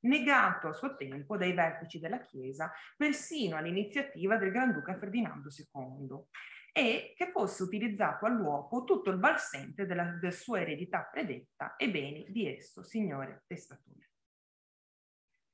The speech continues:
L'affidabilità di Vincenzo Viviani nel supporto alla famiglia spinse probabilmente Carlo a dargli in consegna l'archivio conservato in casa.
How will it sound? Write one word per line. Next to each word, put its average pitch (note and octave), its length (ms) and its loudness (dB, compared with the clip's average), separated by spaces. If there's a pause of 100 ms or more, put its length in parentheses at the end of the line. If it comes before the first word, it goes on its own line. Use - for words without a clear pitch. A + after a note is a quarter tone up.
(300)
L'affidabilità G3 1300 4
di E3+ 160 -4
Vincenzo G3 540 2
Viviani F3 920 2
nel E3 140 -2
supporto A3 480 4
alla - 180 2
famiglia E3 640 2
spinse C4+ 500 -2
probabilmente F3 840 2
Carlo F3 800 0 (360)
a D#4+ 140 8
dargli F#3 300 6
in F#3 100 2
consegna G#3 640 2
l'archivio F#3+ 640 2
conservato F3+ 560 -2
in D3 100 -8
casa. C#3+ 640 -4